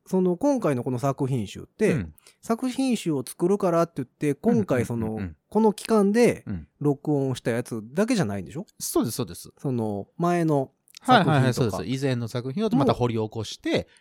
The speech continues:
Speaker 2: リテイクしたりとか、
Speaker 1: うん。
Speaker 2: えっと、
Speaker 1: そのまま入れてんのもあんのかな？
Speaker 2: そのままはさすがにないんじゃないかな。その辺ちょっと詳しいことは
Speaker 1: ほうほうほう。
Speaker 2: あれですけど。
Speaker 1: え、再録？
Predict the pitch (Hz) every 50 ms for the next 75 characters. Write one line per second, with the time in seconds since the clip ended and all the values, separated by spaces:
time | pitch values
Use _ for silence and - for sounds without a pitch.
0 | _ _ - 117 107 - 110 101 104 101 - 110 - - - 101 92 90 - 92
1 | 90 - - 269 - - 160 127 107 - - _ _ _ _ _ - 92 87 87
2 | 85 - - 90 85 82 82 82 80 78 71 78 78 - - 80 80 80 156 -
3 | - - 294 311 330 311 311 302 285 285 269 254 254 247 233 165 104 92 90 92
4 | 95 95 - - 98 95 - _ _ _ _ - - - - - - - 87 82
5 | 87 92 123 143 190 233 208 208 226 277 277 247 240 - - - - - 220 226
6 | 226 226 233 226 240 240 247 233 202 120 101 90 85 87 - 78 80 - 185 247
7 | 269 262 240 285 - 156 - 143 151 151 185 165 - 127 135 90 85 90 104 -
8 | 104 101 - _ _ - 104 101 92 98 90 - - - - - 92 90 87 76
9 | - - _ _ _ _ _ _ _ 214 226 202 - - 240 262 262 254 240 233
10 | 220 - -